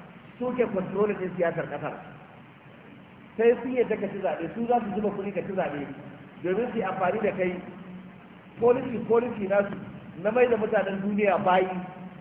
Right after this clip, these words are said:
da tatse arzikin duniya su samu damar ci gaba da gudanar da shi.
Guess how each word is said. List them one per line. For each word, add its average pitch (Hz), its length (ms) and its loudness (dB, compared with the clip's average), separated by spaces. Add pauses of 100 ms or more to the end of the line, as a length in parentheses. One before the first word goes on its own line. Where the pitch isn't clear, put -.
da 160 80 -2 (100)
tatse 254 400 2 (760)
arzikin 220 520 0
duniya 214 400 2 (500)
su 185 120 -10
samu 185 220 0
damar 208 300 2
ci 226 80 -6
gaba 180 180 0
da 170 60 0
gudanar 151 320 -2
da 131 80 -8
shi. - 140 -14